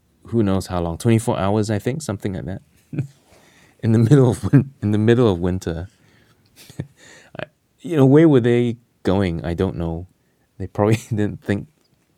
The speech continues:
think this through very well. But that's probably why they, <laughs> they are there at the juvenile detention <laughs> center in the first place. One staff did get injured, I think,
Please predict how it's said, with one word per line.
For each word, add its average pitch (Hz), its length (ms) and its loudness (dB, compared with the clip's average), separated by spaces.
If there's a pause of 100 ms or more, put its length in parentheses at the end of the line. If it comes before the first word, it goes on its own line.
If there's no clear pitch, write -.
(120)
think 110 180 -4
this 95 160 -6
through 101 280 -2
very 98 220 -2
well. 101 340 -6 (1080)
But - 160 -16
that's - 260 -10
probably 90 260 -2
why 87 280 -6
they, 90 260 -6
<laughs> - 60 -12
they 98 240 -2
are 90 60 -2
there 90 440 0
at - 180 -12
the 80 200 -10
juvenile 82 640 -12 (500)
detention 87 540 -10
<laughs> - 80 -12
center - 360 0
in 90 140 -6
the 85 80 -8
first - 400 -2
place. 90 440 -6 (640)
One 127 220 2
staff 123 520 -2
did 92 220 -6
get - 180 -4
injured, 87 400 -6
I 78 80 -8
think, - 460 -14